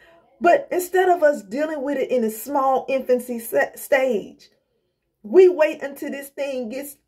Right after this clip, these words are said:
to be like a big, giant mountain. Everybody see it now. Everybody knows something wrong with you now. Everybody know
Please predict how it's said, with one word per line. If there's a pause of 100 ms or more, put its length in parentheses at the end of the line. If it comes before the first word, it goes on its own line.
(260)
to
be
like
a
big, (340)
giant (100)
mountain. (380)
Everybody
see
it
now. (1500)
Everybody
knows
something
wrong (160)
with
you
now. (680)
Everybody
know